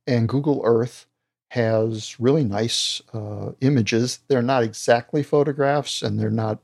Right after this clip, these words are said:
can't entirely trust them because there's some sort of algorithmic aspect to them. But you get to sort of fly around the building and see it from the outside, at least, and understand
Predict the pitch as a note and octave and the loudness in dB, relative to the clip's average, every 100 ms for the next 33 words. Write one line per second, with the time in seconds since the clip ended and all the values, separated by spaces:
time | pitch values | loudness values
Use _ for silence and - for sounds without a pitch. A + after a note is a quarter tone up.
0 | _ - A#2+ A2 - B2+ A2 - B2 C3+ | _ -4 -4 -4 -8 -2 -2 0 2 2
1 | B2+ B2 - B2+ - C#3 C3 A#2 - A2+ | 0 0 2 2 2 0 0 -2 0 2
2 | A#2 G#2+ - - - A#2 - A2 A2 G#2+ | 2 0 -2 -4 0 0 2 0 2 2
3 | A2+ G#2 G#2+ A2+ - A2+ G2+ - A2 - | 0 0 0 -2 0 0 0 -2 -4 -4
4 | _ B2+ A#2+ B2 - - - _ _ _ | _ 0 2 0 -4 -20 -20 _ _ _
5 | _ G#2+ - - C3 C3 - - _ _ | _ -16 -6 0 0 0 -12 -20 _ _
6 | _ - D3 D#3+ - - C3 - C3+ C3 | _ -2 2 2 2 2 2 0 0 2
7 | C3+ B2 A#2+ A2 G#2 D3+ C3+ A2 A#2 C3 | 2 0 0 -2 0 2 2 0 -2 -2
8 | A#2 G#2+ - D3+ D3 - A2 G#2+ B2 D3+ | -2 0 2 2 2 -2 0 2 2 0
9 | - A2 G2+ G2 A#2 A2 A2+ - A#2 A2+ | 0 0 2 0 0 0 0 0 0 2
10 | A#2 - - B2 A#2 A2+ A2 - | 2 0 0 2 2 2 -2 -4